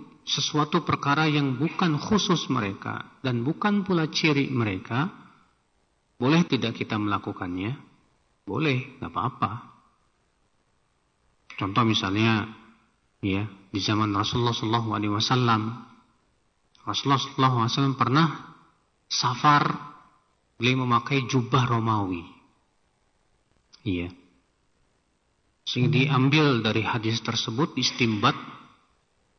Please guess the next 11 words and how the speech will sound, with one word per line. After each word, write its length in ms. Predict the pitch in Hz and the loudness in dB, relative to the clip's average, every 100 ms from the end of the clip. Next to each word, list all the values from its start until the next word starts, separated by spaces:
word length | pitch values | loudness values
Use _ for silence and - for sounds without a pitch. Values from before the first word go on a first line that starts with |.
| _ _ _ _ - | _ _ _ _ -6
bahwa 320 | 107 113 131 143 | 0 4 4 4
berarti 400 | 123 117 113 160 | 0 -2 -2 0
itu 80 | 160 | 2
menunjukkan 880 | 156 143 139 170 - 120 113 120 - - _ _ _ | 2 2 2 0 0 -2 -2 -8 -14 -20 _ _ _
tasyabuh 560 | - 123 - 165 185 190 | -2 2 2 2 4 4
yang 240 | 156 151 | 4 0
dilarang 440 | 143 139 127 131 127 | 0 0 2 0 -2
itu 240 | 117 185 156 | -4 -4 -4
adalah 400 | 120 110 143 147 | -4 -2 -2 -4
kalau 800 | 120 107 104 113 180 233 226 - - | -6 -4 0 2 4 2 -2 -16 -12
itu 240 | 135 175 | -6 -2